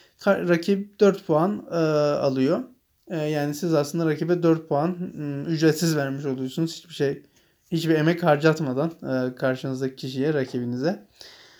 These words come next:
John Vigor bunu o kadar çok sık dedi ki, e, artık insanlar bıkmaya başladı ve hatta bir internette galiba bunu eleştiren bir yazı var. Yani niye her şeyde,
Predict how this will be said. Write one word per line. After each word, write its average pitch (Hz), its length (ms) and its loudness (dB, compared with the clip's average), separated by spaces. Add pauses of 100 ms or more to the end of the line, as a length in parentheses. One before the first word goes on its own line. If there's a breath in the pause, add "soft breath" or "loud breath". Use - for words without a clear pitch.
(120)
John 294 260 8
Vigor 269 280 6
bunu 269 140 6
o 269 80 4
kadar 262 340 6
çok 269 380 -2
sık - 280 -2
dedi 285 240 4
ki, 277 300 0 (760 soft breath)
e, 208 60 4 (800)
artık 254 260 6
insanlar 226 680 2 (260)
bıkmaya 208 460 2
başladı 202 380 4
ve 208 80 6
hatta 202 500 4 (100)
bir 202 200 -4
internette 185 540 0
galiba 180 340 6
bunu 180 180 2
eleştiren 190 520 4
bir 175 60 4
yazı 156 180 2
var. 139 120 4
Yani 139 260 2
niye 190 200 8
her 156 220 6
şeyde, 131 640 0